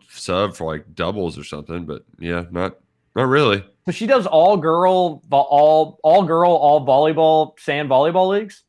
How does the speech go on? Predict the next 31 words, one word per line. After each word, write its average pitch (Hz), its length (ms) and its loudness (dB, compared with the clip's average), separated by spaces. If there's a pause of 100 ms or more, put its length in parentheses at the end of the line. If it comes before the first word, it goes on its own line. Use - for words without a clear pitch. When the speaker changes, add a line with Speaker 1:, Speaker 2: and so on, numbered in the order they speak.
(160)
Speaker 1:
Yeah, 131 140 -2
it's, - 240 -14
like, 98 200 -6
really 104 200 0
competitive. 87 600 -4 (260)
It's, - 100 -12
like, 90 140 -4
Speaker 2:
Oh 160 120 -2
my 190 100 -6
Speaker 1:
a 78 40 -8
lot 90 240 2
Speaker 2:
gosh. 85 100 -14
Speaker 1:
of, - 380 -20
yeah. 95 180 -6 (400)
Speaker 2:
Yeah, 147 320 2
I've 110 140 -12
never 123 200 -8
seen 151 220 -10
it 117 60 -12
before. - 420 -20 (500)
Actually, 226 340 4
the 160 100 -2
places 233 400 0
I 170 160 4
go, 147 260 4
I've 143 160 4
never 147 200 -2
seen 139 200 -6
anything 131 380 -6
but 127 360 -2 (120)
co-eds. - 560 -4